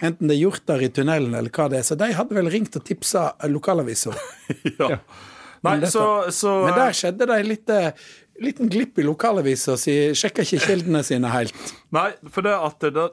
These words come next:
Speaker 2: det som da, det ble jo ikke Opelen han tegnet, han, eh, Kålsknippo. Jeg vet ikke hvorfor han ikke hadde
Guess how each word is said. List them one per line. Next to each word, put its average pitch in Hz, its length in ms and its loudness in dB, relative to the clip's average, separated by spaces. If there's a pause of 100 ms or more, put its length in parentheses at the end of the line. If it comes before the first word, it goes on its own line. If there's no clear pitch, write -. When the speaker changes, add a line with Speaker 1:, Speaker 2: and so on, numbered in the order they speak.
Speaker 2:
det 190 180 2
som 135 220 -4
da, 160 200 2
det 135 120 -2
ble 175 160 0
jo 135 80 -8
ikke - 160 -4 (140)
Opelen 87 420 -4
han 98 100 -4
tegnet, 92 380 -6
han, 95 300 -4
eh, - 400 -10 (260)
Kålsknippo. - 680 -4
Jeg 175 80 -2
vet 160 200 -2
ikke 170 160 -4
hvorfor 165 140 -2
han 143 80 -6
ikke 156 180 -4
hadde 127 220 -4